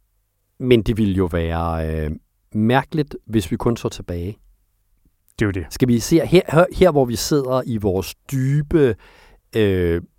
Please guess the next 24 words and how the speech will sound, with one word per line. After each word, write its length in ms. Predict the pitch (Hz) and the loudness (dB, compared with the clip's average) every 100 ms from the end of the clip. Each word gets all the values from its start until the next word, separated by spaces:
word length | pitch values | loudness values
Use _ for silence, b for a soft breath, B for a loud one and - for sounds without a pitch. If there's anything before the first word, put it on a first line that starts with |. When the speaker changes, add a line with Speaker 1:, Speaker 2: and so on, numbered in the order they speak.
| _ - - - - 147 | _ -20 -20 -12 -4 -4
Speaker 1:
skrivebordsgenerals 1120 | - 131 135 107 95 - 95 85 85 80 - | 4 4 6 0 -2 -4 -6 -4 -6 -8 -8
lænestole, 920 | 98 98 87 98 - - 87 76 85 - _ - | -6 -4 -4 -6 -6 -8 -8 -8 -10 -12 _ -6
trygt 380 | - 170 175 | 2 2 2
og 100 | 127 | -8
godt 280 | - 101 101 | -2 -2 -2
og 140 | - 95 | -6 -4
varmt 340 | 92 90 - | -6 -8 -16
i 40 | |
København 580 | 101 92 85 87 85 85 | -12 -10 -6 -6 -6 -8
og 80 | 90 | -10
ser 160 | - 92 | -10 -8
på 140 | 92 | -10
fronten. 460 | - 87 - 92 87 B B B B B _ _ _ _ _ _ _ - | -8 -10 -6 -8 -8 B B B B B _ _ _ _ _ _ _ -2
Hvad 160 | 117 | 0
tror 180 | - 160 | 4 2
du 80 | 127 | 2
så, 120 | - | 0
der 60 | 117 | 0
sker? 220 | - 147 - _ b b b b b b b _ _ _ _ _ _ _ _ _ _ _ _ _ - B B B B B B - | 0 -4 -6 _ b b b b b b b _ _ _ _ _ _ _ _ _ _ _ _ _ -20 B B B B B B -6
Speaker 2:
Jeg 100 | 156 | -4
tror, 300 | - 156 - | 2 2 2
en 120 | 143 | 0
meget, 600 | 127 127 156 170 165 135 120 | 2 4 4 6 6 6 4
øh, 240 | 113 | 2